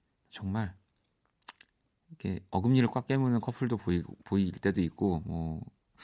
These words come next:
그렇습니다. 근데 저는 한 번도 이런 적이 없어가지고 뭐 옷을 벗어준다든지, 네, 저는 언제나 "춥지?" 하면서 이렇게 소리가 들리실까요? 이렇게, "어, 춥지? 어, 추워." 이렇게, 이렇게 하거든요. 네.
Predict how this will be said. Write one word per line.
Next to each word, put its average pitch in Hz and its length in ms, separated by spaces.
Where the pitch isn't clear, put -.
그렇습니다. 80 480
근데 92 180
저는 95 280
한 135 100
번도 175 140
이런 131 240
적이 131 180
없어가지고 90 920
뭐 - 140
옷을 98 280
벗어준다든지, 87 1400
네, - 340
저는 98 240
언제나 98 540
"춥지?" 143 500
하면서 98 380
이렇게 - 380
소리가 156 240
들리실까요? 95 480
이렇게, - 240
"어, 87 100
춥지? - 420
어, 110 220
추워." 110 280
이렇게, 95 400
이렇게 101 300
하거든요. 101 580
네. 90 320